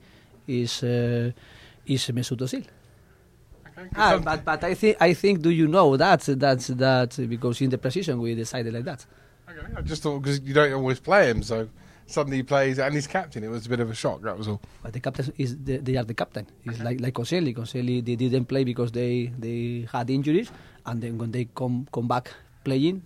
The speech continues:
Speaker 1: he's the captain.
Speaker 2: Couple of transfer things to ask you. First of all, rumours that the, the deal for Denis Suarez is all but done?
Speaker 1: I don't know. Maybe.
Speaker 2: Go on, tell me.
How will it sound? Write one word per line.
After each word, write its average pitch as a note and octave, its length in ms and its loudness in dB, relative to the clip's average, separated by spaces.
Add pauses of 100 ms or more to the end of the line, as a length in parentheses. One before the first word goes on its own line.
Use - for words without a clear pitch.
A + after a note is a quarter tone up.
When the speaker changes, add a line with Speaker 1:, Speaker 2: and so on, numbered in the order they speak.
(120)
Speaker 1:
he's G#2+ 100 -12
the B2+ 80 -10
captain. C3+ 420 -10 (160)
Speaker 2:
Couple F#3+ 240 -2
of - 80 -2
transfer E3+ 400 4
things D#3 300 0
to D#3 100 2
ask D3 200 2
you. D#3+ 80 0
First D#3+ 300 0
of D3 60 -2
all, C#3+ 180 2 (340)
rumours E3+ 760 6
that E3 240 0 (420)
the, E3 80 -6 (220)
the D#3 80 -4
deal E3 240 2
for D3+ 140 -8
Denis D3+ 260 0
Suarez D3+ 480 4
is C#3+ 100 0
all D3+ 140 4
but C#3 240 -2
done? D#3+ 280 6 (460)
Speaker 1:
I D3 80 0
don't D3+ 200 6
know. F#3+ 160 10 (340)
Maybe. D#3 360 10 (720)
Speaker 2:
Go - 140 -18
on, - 80 -8
tell A2 240 -4
me. G2+ 140 -12